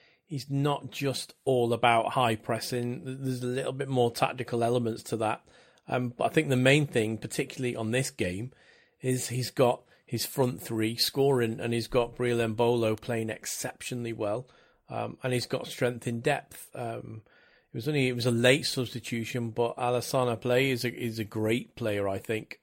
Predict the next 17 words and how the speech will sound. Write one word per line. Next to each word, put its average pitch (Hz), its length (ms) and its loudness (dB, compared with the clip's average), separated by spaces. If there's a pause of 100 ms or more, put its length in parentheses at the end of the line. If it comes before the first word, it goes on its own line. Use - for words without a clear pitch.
Um, - 300 -6
he's, 120 200 -8 (200)
he's 127 200 -6
able 135 300 -2
to 123 140 -4
bring 120 340 -2
off 113 160 0 (440)
two-man 117 520 2
Breel 113 340 2
Mbolo 113 340 2
for, 117 340 -2
to, 120 180 -8 (180)
to 123 80 -6
bring 120 240 -2
him 139 240 0
on. 101 200 -2 (420)
Um, 117 400 -4